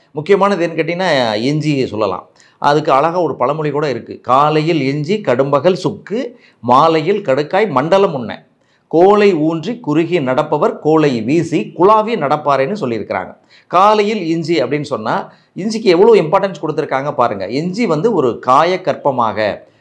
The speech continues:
காயம் என்றால் உடம்பு, கற்பம் என்றால் நரை, திரை, மூப்பு, பிணி, மரணம்,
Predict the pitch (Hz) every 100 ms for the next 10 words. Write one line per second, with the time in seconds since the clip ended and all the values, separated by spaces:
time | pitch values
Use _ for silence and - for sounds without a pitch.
0 | _ 135 143 180 185 156 127 170 214 117
1 | 123 127 208 - 135 - 208 165 123 147
2 | 220 - - _ - 120 131 180 240 -
3 | _ 135 135 170 220 - 123 139 156 156
4 | 190 262 - - 143 165 240 240 - _
5 | - 143 190 131